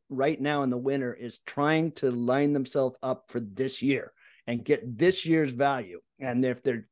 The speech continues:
getting players like that, they're trying to get starters most of the time. And that's a s-,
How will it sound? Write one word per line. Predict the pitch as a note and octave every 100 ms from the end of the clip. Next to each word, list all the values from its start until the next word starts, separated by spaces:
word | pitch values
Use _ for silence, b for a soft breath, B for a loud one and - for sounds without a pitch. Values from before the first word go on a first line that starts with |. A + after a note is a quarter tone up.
| -
getting | E3 G3+ G#3 - b b b _
players | - A3+ B3+
like | B2+ A#2+
that, | B2 A#2
they're | C#3+
trying | C3+ D3 D3 E3+
to | D3+
get | B2+ C#3+ - _ _
starters | - - E3+ A#3+ A2+ A2
most | C3 A2+ -
of | F#2+
the |
time. | G2 F2+ A#2+ B2
And | C3+ A#2+ A#2+ B2+ B2+ b b b b _ _ _ _ _ _ - -
that's | A2+ -
a |
s-, | D3 -